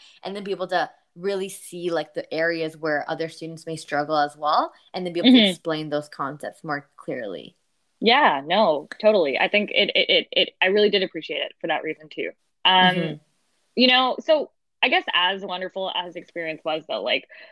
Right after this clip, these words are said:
Speaker 2: there were definitely, <laughs> um, ups and downs as, as there is with most experiences, but what's something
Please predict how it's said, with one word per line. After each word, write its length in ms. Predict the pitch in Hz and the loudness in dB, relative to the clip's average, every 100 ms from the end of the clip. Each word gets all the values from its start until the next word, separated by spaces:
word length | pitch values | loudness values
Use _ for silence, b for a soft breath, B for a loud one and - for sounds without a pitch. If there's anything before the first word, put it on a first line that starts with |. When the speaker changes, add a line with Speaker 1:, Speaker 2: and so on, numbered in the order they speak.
| B | B
Speaker 2:
there 140 | 220 202 | 2 4
were 280 | 202 220 214 | 6 6 6
definitely, 640 | 202 196 214 190 180 175 | 4 2 0 0 0 0
<laughs> 840 | 269 254 - 294 - - - 277 - | 0 0 2 2 0 -6 -4 -4 2
um, 380 | 196 190 190 170 | 4 4 0 0
ups 220 | 220 214 | 0 2
and 120 | 277 | 2
downs 420 | 208 143 185 240 196 - | 2 2 -2 -6 -6 0
as, 260 | 208 214 185 _ - | 2 2 0 _ 0
as 160 | 214 262 | 0 0
there 360 | 381 370 285 | -4 -2 -2
is 100 | 277 | -4
with 140 | - 196 | -8 -6
most 220 | 170 170 | -6 -6
experiences, 580 | 170 - 160 156 202 214 | -10 -8 -8 -8 -6 0
but 140 | 240 - B B | 0 0 B B
what's 220 | 262 294 | 2 2
something 500 | 403 392 381 381 339 | 0 -4 -4 -4 -4